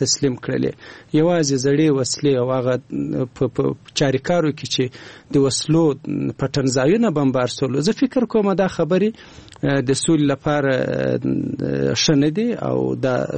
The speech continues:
په سولې په مخ کې خنډونه پیدا کوي. پاکستان د افغانستان په مسایلو کې رول لري، هند د افغانستان په مسایلو کې رول لري،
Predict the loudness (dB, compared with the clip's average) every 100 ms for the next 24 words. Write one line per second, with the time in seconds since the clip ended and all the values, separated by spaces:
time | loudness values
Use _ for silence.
0 | -4 -4 0 0 0 0 0 -2 -2 -4
1 | -4 -16 -20 -10 -2 0 2 2 2 2
2 | 2 2 2 0 0 0 0 -4 _ _
3 | _ _ _ -4 -2 0 -2 -2 -2 -2
4 | 0 -2 0 -2 0 -2 -2 -2 -2 -2
5 | 0 0 0 -2 0 0 0 0 0 0
6 | 2 2 2 0 0 -4 _ -20 -16 -2
7 | 2 2 2 -2 0 -2 -2 -2 -2 0
8 | -2 0 0 0 0 -2 0 2 0 0
9 | 0 0